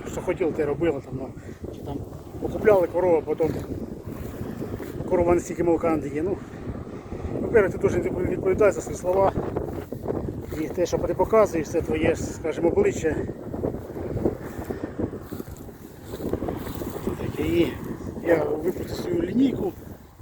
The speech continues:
я покажу, хотів далі окреме відео, ну, буває, ніколи. Називається, ну, мерч. Слова мерчендайзер, типа товар. Типа, ну, ти там, ну, і більше, е, за який ти,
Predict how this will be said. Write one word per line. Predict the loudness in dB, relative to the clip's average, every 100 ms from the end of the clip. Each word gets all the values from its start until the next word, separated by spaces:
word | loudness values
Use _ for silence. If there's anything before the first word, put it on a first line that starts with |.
| -4
я | -2
покажу, | 0 2 2 2 0
хотів | -2 -2 2
далі | 0 0 0
окреме | 2 2
відео, | 2 2 2
ну, | 4 2 -2 -8 -8
буває, | 2 2 4 0 0 0
ніколи. | 0 2 4 4 2 -8 -8 -6 -6 -8 -10 -10 -8
Називається, | -2 2 4 4 0
ну, | 0
мерч. | 0 -2 -4 -12 -14 -14 -14 -16 -12 -6 -6 -6 -12 -14 -12 -10 -10 -10 -10 -8 -6 -6 -4 -4
Слова | 0 2 6 4 4 -4
мерчендайзер, | -6 -6 0 2 2 -4
типа | -6 -6
товар. | -4 -2 -2 -4 -10 -16 -18 -18 -10
Типа, | -8 -4
ну, | -2 -2 0
ти | 0
там, | 0 -2 -6 -10 -12 -12 -12 -6 4
ну, | 6
і | 6 2 -6
більше, | -6 -8
е, | -10 -12 -8 -6 -4 -6 -8 -10 -12 -12 -8 -2
за |
який | 0 0 0
ти, | 0